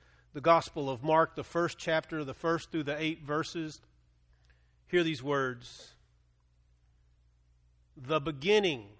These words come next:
of the gospel about Jesus Christ, the Son of God. It is written in Isaiah the prophet,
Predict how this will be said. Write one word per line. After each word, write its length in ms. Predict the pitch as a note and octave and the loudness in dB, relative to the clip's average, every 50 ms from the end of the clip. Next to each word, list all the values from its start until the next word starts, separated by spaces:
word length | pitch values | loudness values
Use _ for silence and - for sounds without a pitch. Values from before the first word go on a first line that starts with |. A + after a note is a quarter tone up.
| _ _ _ _ _ _ _ _ _ _ _ _ _ _ _ _ _ _ _ _ _ _ _ _ _ _ _ _ _ _ _ - | _ _ _ _ _ _ _ _ _ _ _ _ _ _ _ _ _ _ _ _ _ _ _ _ _ _ _ _ _ _ _ -12
of 140 | D3+ D3 B2+ | -10 -8 -8
the 80 | D3 | -8
gospel 600 | B2+ B2 E3 E3 E3 E3 - - - D#3 C#3+ C#3 | -2 2 4 6 6 4 2 -2 -8 -10 -8 -8
about 300 | C3+ B2+ C#3+ C#3 C3+ C3 | -6 -4 -2 -2 -2 -4
Jesus 380 | A#2 B2+ C#3 C#3+ C3 C3+ B2+ - | -6 -10 -10 -10 -10 -12 -14 -14
Christ, 640 | - - C#3+ A#2 G#2+ G2 F#2 - - - - - - _ _ _ _ _ _ _ _ _ _ _ _ _ _ _ _ _ _ - | -10 -8 -8 -8 -8 -10 -12 -16 -20 -20 -20 -20 -20 _ _ _ _ _ _ _ _ _ _ _ _ _ _ _ _ _ _ -12
the 100 | D3 D#3 | -10 -10
Son 240 | - - E3 C#3+ C3 | -8 -6 -6 -6 -6
of 140 | A#2 A2+ A2+ | -8 -8 -10
God. 260 | C3 A2+ G#2 G2+ G2+ - _ _ _ _ _ _ _ _ _ _ _ _ _ _ _ _ _ _ _ _ _ _ _ _ _ _ _ _ _ _ _ _ _ _ _ _ _ _ _ - | -10 -10 -10 -12 -16 -20 _ _ _ _ _ _ _ _ _ _ _ _ _ _ _ _ _ _ _ _ _ _ _ _ _ _ _ _ _ _ _ _ _ _ _ _ _ _ _ -4
It 100 | F#3+ F#3+ | -2 0
is 180 | A3 G#3+ D#3+ F#3+ | 0 0 0 2
written 300 | B3 D4 D4 B3+ B3+ A#3 | 2 2 2 2 0 0
in 100 | A3 G#3+ | 2 2
Isaiah 520 | F#3+ F3 E3+ E3 D3 D#3+ G3+ G#3 F#3+ F3 | 4 2 2 2 2 2 2 2 2 2
the 100 | C#3+ C#3+ | 0 -2
prophet, 540 | - - F3+ E3 C#3+ B2+ - - D#3+ G#3 | -4 -2 0 0 0 0 -2 -8 -12 -12